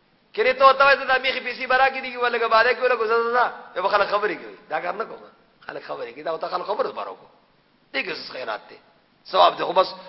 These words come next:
دغه جوړه شوه، ونډه یې جوړه شوله. او خوړل شو. هغه بیا هغه سيزون ته ګوري.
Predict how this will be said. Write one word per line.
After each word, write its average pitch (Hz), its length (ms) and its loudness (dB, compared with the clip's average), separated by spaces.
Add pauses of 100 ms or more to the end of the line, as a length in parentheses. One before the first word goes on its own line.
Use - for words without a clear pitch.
(280)
دغه 185 180 2
جوړه 262 260 6
شوه، 254 160 4
ونډه 214 260 6
یې 214 60 -2
جوړه 202 240 -2
شوله. 131 200 -14 (260)
او 160 140 -6
خوړل 233 300 -4
شو. - 100 -18 (2500)
هغه 220 260 6
بیا 247 240 4
هغه 269 140 6
سيزون 233 340 -14
ته 233 120 -2
ګوري. 247 420 -4